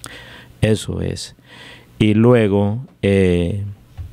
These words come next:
asesorarse de personas que de verdad lo van a ayudar. Porque ahora, ah, hay tanta gente envidiosa que porque ya tiene sus negocios y aquel que quiere comenzar no lo quieren ayudar.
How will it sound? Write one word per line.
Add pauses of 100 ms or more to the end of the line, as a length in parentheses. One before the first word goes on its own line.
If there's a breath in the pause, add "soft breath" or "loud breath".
(680 loud breath)
asesorarse
de
personas (760)
que
de
verdad
lo
van
a
ayudar. (260)
Porque
ahora, (640)
ah, (500 loud breath)
hay
tanta
gente
envidiosa
que
porque
ya
tiene
sus
negocios
y
aquel
que
quiere
comenzar
no
lo
quieren
ayudar.